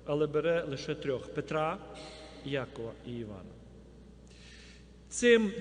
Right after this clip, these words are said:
трьом випаде особлива участь. Петро — верховний апостол, перший з апостолів. Петро, який стане основою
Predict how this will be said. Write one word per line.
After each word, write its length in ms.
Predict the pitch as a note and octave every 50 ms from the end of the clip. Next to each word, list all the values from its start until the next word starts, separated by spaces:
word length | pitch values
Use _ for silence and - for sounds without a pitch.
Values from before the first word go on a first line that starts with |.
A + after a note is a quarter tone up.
| - - -
трьом 320 | A3 G#3+ B3 B3+ B3+ B3+ C4 A3+ - -
випаде 760 | F3+ E3+ F3 G3+ A3 G#3+ G#3+ G#3+ G3+ F#3 F#3 G3 G3 F#3+ G3 - - - - -
особлива 760 | G#3 G3+ F3+ - - G3 E3+ E3 E3 F3 F3+ F3 E3 E3+ E3 -
участь. 600 | F3+ E3 C#3 - - A#2 - - - - - - - - - - - - - - - - - - - - - - - -
Петро — 480 | - D3+ - - F3 F#3 G3 G#3+ A3 - - - - - - - - - - -
верховний 480 | D3+ D#3+ - - F#3 F#3 F#3 F3+ F3 E3+
апостол, 460 | D#3+ C#3 D#3 C3 A#2+ - - A#2+ G2+ - - - - - - - - -
перший 400 | G3+ G#3 G3+ F#3+ - - G3+ F#3
з 100 | E3 F3+
апостолів. 520 | E3+ - F3+ D#3 C#3 - - B2 A2 G#2+ - - - - - - - - - - - - - - - - -
Петро, 440 | - G3 F#3+ F#3+ A3 A3+ B3 B3+ B3+
який 380 | A#3+ A3 G#3 G3 G#3 - G#3+ G3
стане 560 | - - - - G#3+ G#3+ G#3 G3+ G#3 G3+ G3 G3+ -
основою 720 | F#3+ E3+ - - - G3+ A#3 A#3 G#3+ F3+ E3+ D#3+ D3+ C3+